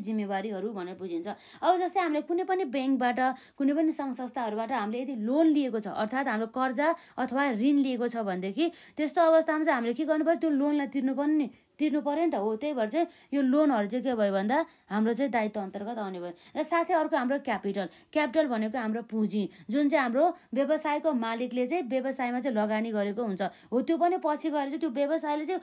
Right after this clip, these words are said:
उसको मालिकलाई के गर्नुपर्छ, त्यो, त्यो क्यापिटल चाहिँ फिर्ता गर्नुपर्छ नि त। हो, त्यही भएर चाहिँ यो क्यापिटल पनि हाम्रो दायित्व अन्तर्गत नै पर्ने भयो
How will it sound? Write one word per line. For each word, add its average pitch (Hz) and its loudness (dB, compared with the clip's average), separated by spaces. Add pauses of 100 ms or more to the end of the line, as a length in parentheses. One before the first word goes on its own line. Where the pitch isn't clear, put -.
(180)
उसको 330 0
मालिकलाई 294 -2 (420)
के 330 0
गर्नुपर्छ, 294 -2
त्यो, 294 -4 (140)
त्यो 320 -2
क्यापिटल 277 -4
चाहिँ 370 -2 (200)
फिर्ता 294 0
गर्नुपर्छ 240 -4
नि 294 -2
त। 233 -4 (160)
हो, 226 -4
त्यही 320 -2
भएर 208 -2
चाहिँ 262 -2 (240)
यो 247 -6
क्यापिटल 294 0
पनि 320 2
हाम्रो 262 0
दायित्व 247 -2
अन्तर्गत 226 -6
नै 311 -2
पर्ने 202 -6
भयो 165 -12